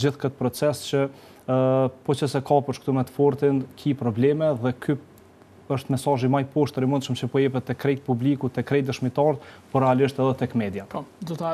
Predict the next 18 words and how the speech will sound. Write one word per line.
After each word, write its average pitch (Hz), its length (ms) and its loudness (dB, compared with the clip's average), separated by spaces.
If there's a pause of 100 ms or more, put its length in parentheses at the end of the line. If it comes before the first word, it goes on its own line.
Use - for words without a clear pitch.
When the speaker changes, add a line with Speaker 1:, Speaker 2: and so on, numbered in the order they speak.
Speaker 2:
diskutojmë, 170 480 -8 (140)
e, 165 140 -10 (100)
gjithsesi, 160 420 -2
pasi 170 240 -6
ta 160 160 -6
shohim 165 320 -4
të 160 80 -8
plot 175 240 -6
materialin 151 460 -4
që 160 80 -4
Ardiana 147 340 -4
ka 147 80 -6
përgatitur, 156 460 -2
e, - 640 -10
si, 175 180 -2 (140)
e, 156 240 -6 (500)
përmbledhje, 151 640 0
pra, 190 100 -4